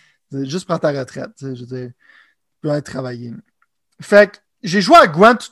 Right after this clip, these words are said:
le long que je jouais à cette calice de film-là parce que j'étais plus capable, je voulais me suicider. Mais pour vous, à la maison, il fallut que je l'écoute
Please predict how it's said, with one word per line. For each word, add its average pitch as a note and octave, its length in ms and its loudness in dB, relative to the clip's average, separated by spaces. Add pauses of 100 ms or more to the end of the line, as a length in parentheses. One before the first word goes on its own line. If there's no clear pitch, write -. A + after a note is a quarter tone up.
le G#3 80 6
long G3+ 120 4
que A3+ 60 -2
je E3+ 40 -6
jouais F#3 100 4
à - 20 -2
cette E3 180 -6
calice F3 400 2
de D3 100 -6
film-là D3 380 -6
parce D3 160 -10
que - 100 -14
j'étais C3+ 160 -12
plus - 120 -20
capable, C#3+ 420 -8
je B2 40 -20
voulais B2+ 100 -12
me A#2+ 40 -18
suicider. E3 440 -10 (300)
Mais A3 120 6 (180)
pour A3+ 200 0
vous, A3+ 540 4 (240)
à D#3 80 4
la E3+ 120 6
maison, F3 460 0
il E3 60 -8
fallut D3+ 260 -8
que E3+ 60 -6
je C#3 80 -14
l'écoute F3 340 -8